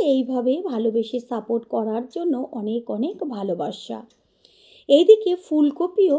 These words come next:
বেশ কিন্তু হালকা একটা লালচে কালার চলে এসছে। এই পর্যায়ে এর মধ্যে দেব কেটে নেওয়া সিম। সিম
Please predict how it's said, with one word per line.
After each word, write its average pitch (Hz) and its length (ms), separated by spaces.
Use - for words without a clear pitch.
বেশ 233 300
কিন্তু 320 320
হালকা 226 400
একটা 214 260
লালচে 233 420
কালার 240 420
চলে 190 300
এসছে। - 400
এই 339 180
পর্যায়ে 427 540
এর 247 160
মধ্যে 247 360
দেব 403 240
কেটে 269 280
নেওয়া 330 260
সিম। 202 340
সিম 403 260